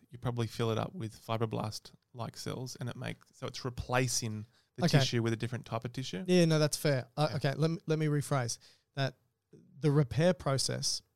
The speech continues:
Speaker 2: you could probably break into two processes, which is regeneration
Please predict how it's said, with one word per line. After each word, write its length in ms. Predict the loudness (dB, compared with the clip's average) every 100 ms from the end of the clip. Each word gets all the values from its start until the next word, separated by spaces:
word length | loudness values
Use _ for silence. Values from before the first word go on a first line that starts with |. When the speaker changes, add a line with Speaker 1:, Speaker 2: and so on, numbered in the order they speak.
| _ _ -10
Speaker 2:
you 140 | -4
could 160 | -4 -2
probably 440 | 0 2 2 0
break 300 | 2 2 2
into 180 | -2 -4
two 220 | 0 0
processes, 840 | 0 -2 -2 -2 -4 -6 -6 -8 -6
which 260 | -4 -2 4
is 360 | 4 4 0 -4 -14 _ _ _ _ _ _ _
regeneration 880 | -6 2 4 4 4 4 2 -4 -8